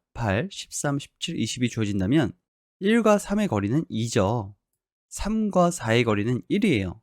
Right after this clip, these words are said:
그래서 이쪽이 가장 짧고요. 사와 팔의 거리는 사, 팔과 십삼의 거리는 오, 십삼과 십칠의 거리는 사, 십칠과 이십의 거리는 삼이죠. 그래서 결과값은 삼과 사가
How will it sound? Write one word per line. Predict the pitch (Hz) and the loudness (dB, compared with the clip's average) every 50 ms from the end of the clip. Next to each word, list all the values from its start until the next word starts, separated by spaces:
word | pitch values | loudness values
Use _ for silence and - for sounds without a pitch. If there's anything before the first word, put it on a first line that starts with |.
| _ | _
그래서 | _ 117 - - | _ -12 -8 -6
이쪽이 | 104 104 113 123 - - 165 151 147 | -6 -6 -6 -8 -6 -4 -2 -2 -2
가장 | 143 - 120 - 104 107 104 | -2 -4 -4 -4 -4 -4 -2
짧고요. | - - 180 226 240 - _ - 107 117 131 110 - _ _ _ _ _ _ _ _ _ _ _ - | 2 2 2 2 2 -2 _ -4 -2 -2 -4 -6 -10 _ _ _ _ _ _ _ _ _ _ _ -16
사와 | - - - 107 110 120 123 | -6 0 2 6 6 6 6
팔의 | 123 - - 185 202 202 | 4 2 0 0 0 2
거리는 | 160 147 123 110 117 113 | 2 2 0 0 -2 -4
사, | - - 101 98 92 90 113 151 214 - _ _ _ _ _ _ | -6 -4 -2 0 0 2 0 -2 -4 -6 _ _ _ _ _ _
팔과 | - - 208 226 226 220 202 196 190 190 | 0 2 4 4 4 4 4 4 4 4
십삼의 | 180 - - - - - 180 170 170 156 | 2 -2 -8 -4 0 0 2 2 2 2
거리는 | 123 110 107 107 110 - | 2 0 0 0 -2 -2
오, | - 101 101 95 104 156 202 - _ _ _ _ | 0 0 2 2 0 -2 -6 -8 _ _ _ _
십삼과 | - - 247 - - - 214 196 185 185 175 165 165 | -6 -4 -4 -4 0 2 2 4 4 4 2 2 0
십칠의 | 160 - - _ - - 185 151 | 0 -4 -10 _ -4 -2 0 0
거리는 | 139 127 117 104 95 | 2 2 0 0 -2
사, | - - 95 95 95 98 135 185 214 - _ _ | -2 -2 0 2 2 2 2 0 -2 -6 _ _
십칠과 | - - - - _ - - - 208 202 196 180 175 165 | -18 -18 -18 -18 _ -10 -8 -4 -2 -2 2 2 2 2
이십의 | 123 107 110 - - 139 135 | 2 0 -4 -4 0 0 2
거리는 | 120 113 101 104 104 104 | 2 2 0 0 -2 -4
삼이죠. | - - - 226 220 165 - 92 - _ _ _ | -4 -2 0 0 2 0 -2 -6 -10 _ _ _
그래서 | _ - 120 117 | _ -6 -6 -6
결과값은 | 120 - 110 113 127 135 131 - 101 - - - 170 226 254 - _ _ _ _ | -6 -2 0 4 4 4 4 2 -2 -4 0 0 0 0 0 -4 _ _ _ _
삼과 | - - - - 220 233 226 226 220 208 208 202 208 | -18 -14 -10 -6 -4 -2 -2 0 2 2 2 2 2
사가 | - - - 107 101 98 113 131 170 220 240 | 0 -4 -2 -2 2 4 6 6 6 4 2